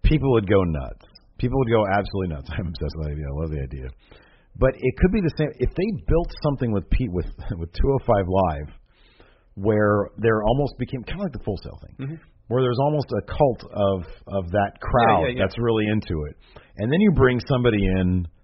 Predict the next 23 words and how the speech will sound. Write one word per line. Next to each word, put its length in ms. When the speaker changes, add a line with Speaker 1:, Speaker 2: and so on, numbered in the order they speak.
Speaker 1:
like 140
a 100
Roman 300
Reigns. 480
Speaker 2:
Yeah. 160
Speaker 1:
And 120
how 220
that 140
crowd 420
would 140
treat 340
him 340
Speaker 2:
Yeah. 220
Speaker 1:
could 220
be 180
really, 340
really 280
Speaker 2:
Yeah, 100
it 40
Speaker 1:
fun. 260
Speaker 2:
could. 160
Speaker 1:
Is 160
something 320